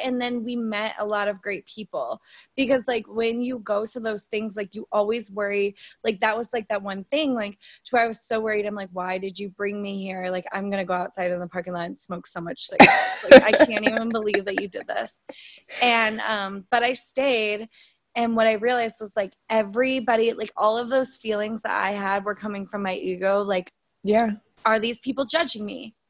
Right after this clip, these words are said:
Speaker 1: Do they think I look like an idiot? Like, no, because they, like, they might think that I look like an idiot, and rightfully so, because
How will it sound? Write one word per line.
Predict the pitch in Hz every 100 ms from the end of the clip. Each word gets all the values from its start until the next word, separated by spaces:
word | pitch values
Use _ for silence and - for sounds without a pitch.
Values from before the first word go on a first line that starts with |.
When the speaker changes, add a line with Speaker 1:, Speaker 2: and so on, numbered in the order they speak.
| _ _ _ _ _
Speaker 1:
Do | 254
they | 247 254
think | 254 247
I | 233
look | 233 247
like | 240
an | 285
idiot? | 302 311 226 180 - - _ _ _ _ -
Like, | 247 233 247
no, | 262 285 277 208 208
because | 254 226 254 220
they, | 202 240 233 - -
like, | 214 220 202 190 -
they | 208 202 269
might | 269 269 240 -
think | 240 220
that | 220 214
I | 208
look | 202
like | 214 196
an | -
idiot, | 240 220 202
and | 208 220
rightfully | 202 202 202 196 190
so, | - 214 190
because | 196 202 214